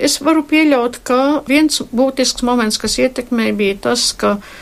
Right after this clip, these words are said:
ekonomiskais stāvoklis katru dienu pasliktinājās. Pasliktinājās kā Latvijā, tā pasliktinājās arī visā Padomju Savienībā. Bet bija pārliecība, ka tomēr Latvijā šis pasliktinājums nevarētu būt tik dziļš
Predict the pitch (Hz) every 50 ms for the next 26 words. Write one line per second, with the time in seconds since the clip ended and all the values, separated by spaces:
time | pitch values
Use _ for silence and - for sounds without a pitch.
0 | - - - 247 277 277 277 220 208 202 208 - - 214 202 202 - - 240 247
1 | 247 240 233 233 233 - 214 - - - - - 254 254 - 202 202 196 220 220
2 | 214 208 202 202 208 202 - - 180 180 - - - - - - - - - -
3 | - - - - - - - 226 214 214 - 220 208 196 196 196 196 - - -
4 | - 202 202 208 - 262 247 220 220 - - 185 - 208 - - 196 196 - -
5 | 208 202 196 185 185 - - - - 202 196 190 190 208 202 - 196 190 - 196
6 | 190 190 190 185 - - 220 180 156 - - - - - - - - - - -
7 | - - - - - - - - 208 196 190 202 202 247 254 254 247 - - -
8 | 220 220 226 247 233 226 233 - - 226 208 208 208 - - 208 - 220 214 214
9 | 190 185 202 190 202 214 - - 240 240 233 214 202 202 - - - 202 202 -
10 | - 220 214 - 214 208 202 - - 214 202 196 196 196 190 - 254 262 214 202
11 | 190 185 - 190 185 190 190 190 180 170 - - - 233 196 190 185 - 226 233
12 | 220 214 202 -